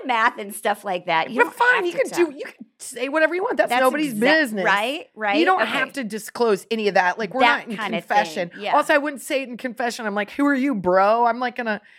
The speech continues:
Speaker 1: Yeah,
Speaker 2: like,
Speaker 1: let's
Speaker 2: I
Speaker 1: talk
Speaker 2: lived
Speaker 1: about
Speaker 2: a
Speaker 1: what you've
Speaker 2: very
Speaker 1: done.
Speaker 2: full
Speaker 1: Yeah.
Speaker 2: twenties. I don't need to f-, explain myself.
Speaker 1: Exactly.
Speaker 2: I had to explain myself to myself. That was enough.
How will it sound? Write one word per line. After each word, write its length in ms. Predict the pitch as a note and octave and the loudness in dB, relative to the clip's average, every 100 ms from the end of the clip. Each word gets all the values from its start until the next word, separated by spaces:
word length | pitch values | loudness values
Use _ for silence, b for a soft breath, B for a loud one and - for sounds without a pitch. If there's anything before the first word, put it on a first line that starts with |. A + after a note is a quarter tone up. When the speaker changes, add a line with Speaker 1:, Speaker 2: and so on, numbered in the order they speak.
| B | B
Speaker 1:
Yeah, 100 | A3+ | 0
Speaker 2:
like, 160 | A#3+ A#3+ | 2 2
Speaker 1:
let's 140 | C4+ | 4
Speaker 2:
I 20 | |
Speaker 1:
talk 100 | C#4+ | 4
Speaker 2:
lived 120 | B3+ A#3 | 4 4
Speaker 1:
about 80 | A3 | 2
Speaker 2:
a 40 | |
Speaker 1:
what 140 | G3 F#3 | 2 2
you've 80 | A#3+ | 2
Speaker 2:
very 300 | A#3+ C4 C4 | 2 0 -4
Speaker 1:
done. 220 | E3 D3+ | -6 0
Speaker 2:
full 360 | C4 B3 A#3 G#3+ | 0 2 -2 -6
Speaker 1:
Yeah. 260 | C4 D#4+ | -4 0
Speaker 2:
twenties. 440 | C#4 - F3+ F3+ - | 2 2 0 -4 -4
I 40 | |
don't 140 | C4+ C4 | -4 -4
need 160 | G#3+ | -6
to 60 | E3+ | -6
f-, 120 | - _ _ | -8 _ _
explain 560 | G3+ - - F#3+ G3+ G#3 | -12 -12 -10 -6 -4 0
myself. 680 | G3+ G#3+ A#3 A3 C4+ C#4 | 0 0 0 2 2 -2
Speaker 1:
Exactly. 680 | G3 F3+ E3+ F3+ E3+ - D3+ | -8 -10 -2 0 0 -4 -2
Speaker 2:
I 40 | |
had 80 | A#3 | 0
to 60 | G#3+ | 0
explain 420 | G3 - A3+ A#3+ | -2 -4 -2 0
myself 420 | B3 - C4 B3 | -2 0 -2 -2
to 160 | - D4+ | -6 -4
myself. 600 | C4 F3 - D3+ D#3 - | -2 -4 0 0 -2 0
That 120 | G#3 | 0
was 140 | A3+ A3 | 0 -2
enough. 580 | G3+ C4 A#3+ - - | 2 2 0 -6 -14